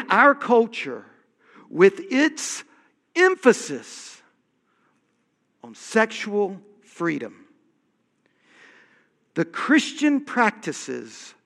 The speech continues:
feel alienating, and they feel at times unbearable. And we must remind one another that they sit within this great story,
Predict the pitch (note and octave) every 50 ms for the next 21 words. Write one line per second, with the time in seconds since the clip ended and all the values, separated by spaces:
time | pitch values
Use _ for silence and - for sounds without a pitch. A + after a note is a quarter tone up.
0 | _ _ _ _ _ - - G3 G3+ G#3 G#3+ G#3 G#3 G#3 G3 F#3+ F#3+ - - -
1 | - _ - G#3 G3+ G#3+ G#3 G3 G3 F3+ D#3 C#3+ C3+ B2+ B2 A#2+ - G2+ - -
2 | - _ _ _ _ _ _ _ _ _ _ _ _ _ _ _ _ _ _ _
3 | _ _ - - - _ - C#3 D3 D#3+ D#3 C3+ - - - A3 A3+ C4 C#4+ C#4
4 | C#4+ C#4+ D4 - C#4+ - G3 B3+ C#4+ - - - G#3+ A#3 A#3+ B3 B3+ B3+ B3+ B3+
5 | B3 G3 - - - - G#3+ A3 A3 G#3+ G#3+ D#3+ - F#3 F#3+ G#3 A#3 G#3+ G3+ F#3
6 | C#3+ - D3+ B2+ A#2 - - _ _ _ _ _ _ _ _ _ _ _ _ _
7 | _ _ _ _ _ _ _ _ _ _ _ - - - - - - G3 G3+ F#3
8 | G3+ A3 A3+ G#3+ F#3+ E3+ G3 B3+ D#4 D#4 - - - - B3+ F3+ A3 B3+ A#3 A3+
9 | A3+ B3+ C#4+ D#4 D#4+ D4 C#4 G#3+ G3+ F#3+ G#3+ G3+ F#3+ F#3 E3 D#3+ C3+ B2 A#2+ -
10 | - - - - _ _ _ _ _ _ _ _ _ _ _ _ _ _ _ _
11 | _ _ _ _ _ - G3+ A3 G#3+ G3 A3+ B3 B3 A#3 - - - - - -
12 | - - - C#4+ D#4 D#4+ E4+ - - - - - - F3+ A#3 B3+ B3 - D4 C#4+
13 | D4+ D4+ B3+ G#3+ A#3+ A#3+ - - G3 - F3 D3+ D3+ G3 B3 E4 D#4 - - -
14 | - - - B3+ A#3+ A3+ G#3+ F#3 D3+ C3 A#2+ A2+ A#2 -